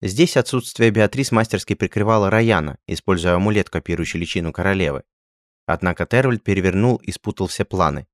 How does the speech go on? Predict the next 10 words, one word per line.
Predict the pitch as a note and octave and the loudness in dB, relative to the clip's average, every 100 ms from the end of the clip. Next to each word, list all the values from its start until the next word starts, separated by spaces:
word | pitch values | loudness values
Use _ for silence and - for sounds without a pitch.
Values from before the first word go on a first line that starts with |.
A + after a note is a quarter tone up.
| - | -10
и | D#2 | -6
теперь, | E2+ C3+ C3+ | -2 0 0
сидя | - F2+ E2 | 0 -2 0
за | D#2+ | 0
накрытым | D#2+ - E2+ D#2+ | -2 -2 -4 -4
к | - | -6
чаю | - D2+ | -2 0
столом, | C#2+ - F2 C3+ B2+ _ _ _ - | -2 -2 2 2 0 _ _ _ -2
маркиза | A2+ A#2+ - G2+ F#2 | 0 0 0 2 2
Гордио | F#2+ C#3 A#2 A#2 A2 | 4 2 2 0 -2